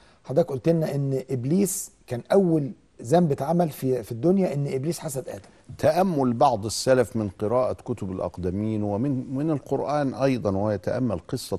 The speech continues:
Speaker 2: الخلق التي ذكرها لنا الله سبحانه وتعالى.
Speaker 1: أي.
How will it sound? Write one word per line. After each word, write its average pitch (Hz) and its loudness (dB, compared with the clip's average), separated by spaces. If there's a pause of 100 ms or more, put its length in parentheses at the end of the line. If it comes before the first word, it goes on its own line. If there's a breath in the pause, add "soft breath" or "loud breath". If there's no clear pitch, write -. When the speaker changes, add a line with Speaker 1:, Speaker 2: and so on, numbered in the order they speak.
Speaker 2:
الخلق - -6
التي 90 -4
ذكرها 92 0
لنا 95 0
الله 90 -2
سبحانه 87 -8
وتعالى. 76 -4 (440 loud breath)
Speaker 1:
أي. - -14